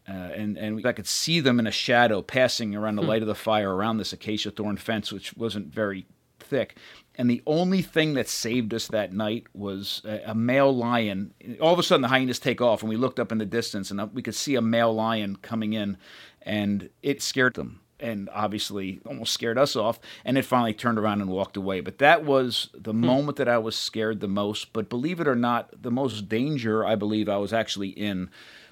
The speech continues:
Speaker 1: was in Oregon, and I was in a dugout canoe for a large part of that episode. And in, at one moment, I had, I was trying to bring this huge log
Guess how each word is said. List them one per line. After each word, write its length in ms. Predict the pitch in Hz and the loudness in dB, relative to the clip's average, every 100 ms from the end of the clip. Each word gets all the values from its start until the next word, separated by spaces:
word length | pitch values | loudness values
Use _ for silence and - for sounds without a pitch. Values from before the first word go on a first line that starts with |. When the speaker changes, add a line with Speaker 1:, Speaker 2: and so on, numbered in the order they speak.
| _ | _
Speaker 1:
was 460 | - 110 104 101 - | 0 2 2 -2 -8
in 120 | 101 110 | -8 -4
Oregon, 480 | 120 127 107 110 | 2 2 2 0
and 100 | 107 | -2
I 120 | 98 113 | -2 -2
was 360 | 107 101 - - | -2 -4 -8 -4
in 100 | 123 | -2
a 60 | |
dugout 400 | 113 120 117 110 | 2 4 4 2
canoe 260 | - 120 120 | 2 0 0
for 180 | - 95 | 0 -2
a 40 | |
large 380 | 104 120 120 - | 2 2 2 -2
part 240 | - 117 | -2 0
of 60 | 110 | 2
that 120 | 95 | 0
episode. 540 | 107 104 98 101 90 - - - - - - | -2 -4 -6 -2 -4 -6 -20 -20 -20 -20 -6
And 340 | 110 107 101 | -2 0 -2
in, 340 | - 127 113 107 | -4 -2 -2 -2
at 180 | 113 110 | -4 0
one 220 | 139 143 | 2 4
moment, 380 | 123 113 113 101 | 4 4 2 2
I 140 | 123 | 0
had, 180 | 113 101 | 2 0
I 60 | 110 | 0
was 180 | 113 - - | -2 -6 -14
trying 340 | - 170 151 | 2 4 6
to 60 | 117 | 6
bring 220 | 139 127 | 4 4
this 200 | 104 - | 0 -6
huge 380 | - - 156 123 | -8 -4 -2 0
log 540 | 113 127 113 107 101 | 6 8 8 4 -2